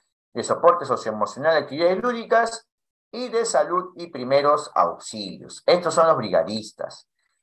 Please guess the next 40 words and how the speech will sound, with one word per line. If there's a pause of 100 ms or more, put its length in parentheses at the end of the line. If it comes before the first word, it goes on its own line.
¿ya?
Pero
no
es
que
se
pueda
dividir
en
educación
ambiental
y
por
separado
gestión
de
riesgo
de
desastres,
¿no?
Por
esa
parte
no. (840)
El
maestro
Anthony
Chávez
dice, (200)
"Algunas
brigadas
requerirían
que
exista
personal
de
dedicación
exclusiva
a
estas